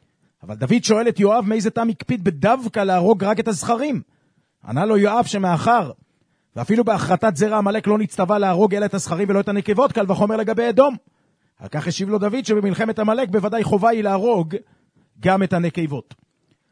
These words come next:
ממשיכה הגמרא ומספרת, "אזל שיילה לרבי", הלך יואב לשאול את רבו, אמר לי, "אח אקריתן,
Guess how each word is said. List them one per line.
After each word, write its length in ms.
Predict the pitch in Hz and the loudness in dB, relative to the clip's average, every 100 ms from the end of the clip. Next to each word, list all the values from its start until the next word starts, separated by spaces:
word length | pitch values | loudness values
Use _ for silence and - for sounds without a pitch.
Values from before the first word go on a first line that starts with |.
| _ _ - | _ _ -12
ממשיכה 320 | 117 175 247 | -6 0 2
הגמרא 240 | 233 247 240 | 2 0 2
ומספרת, 680 | 226 - 190 226 233 - - | 0 -2 0 2 0 -2 -6
"אזל 480 | 226 185 202 233 233 - | -2 0 2 2 0 -6
שיילה 500 | - 220 240 233 233 | -6 -2 -2 0 -2
לרבי", 480 | 220 226 185 156 | 0 0 0 0
הלך 280 | 135 208 170 | 0 -2 0
יואב 260 | 208 208 208 | 2 2 0
לשאול 300 | 202 220 220 | 0 0 -2
את 100 | 208 | 0
רבו, 320 | 208 180 143 _ _ _ _ _ _ - | 0 2 0 _ _ _ _ _ _ -2
אמר 220 | 165 240 | 2 4
לי, 360 | 240 226 208 240 | 4 2 2 0
"אח 220 | - 139 - | -2 -6 -8
אקריתן, 580 | 202 - 214 - 190 | -6 -4 -6 -2 -2